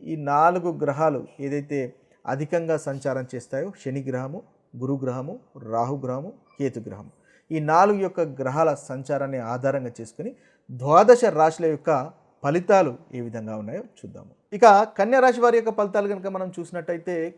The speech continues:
ముఖ్యంగా నాలుగు గ్రహాల యొక్క గ్రహస్థితిని ఆధారంగా చేసుకొని మనము ఈ కన్యా రాశి వారి యొక్క ఫలితాలు చూద్దాము. ముఖ్యంగా ఈ నాలుగు గ్రహాలు ఏవైతే ఉన్నాయో, గురు గ్రహము,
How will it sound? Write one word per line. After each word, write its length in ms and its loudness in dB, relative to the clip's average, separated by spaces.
ముఖ్యంగా 420 -4
నాలుగు 760 0
గ్రహాల 340 0
యొక్క 300 -4
గ్రహస్థితిని 680 -4
ఆధారంగా 640 -6
చేసుకొని 480 -10
మనము 420 -10
ఈ 40 -12
కన్యా 280 -4
రాశి 220 -4
వారి 140 -4
యొక్క 140 -10
ఫలితాలు 520 -8
చూద్దాము. 380 -8
ముఖ్యంగా 380 6
ఈ 100 0
నాలుగు 400 4
గ్రహాలు 320 2
ఏవైతే 320 -4
ఉన్నాయో, 400 0
గురు 320 -4
గ్రహము, 480 -8